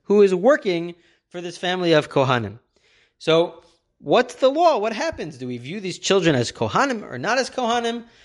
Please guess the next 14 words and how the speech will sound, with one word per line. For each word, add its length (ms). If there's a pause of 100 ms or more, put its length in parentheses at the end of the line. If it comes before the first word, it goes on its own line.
(140)
So 180
before, 960 (1300)
uh, 280 (500)
also 200
the, 140
the 160
child 540
of 160
the, 80
of 100
the 80
Shifcha, 400
eventually 460
she 280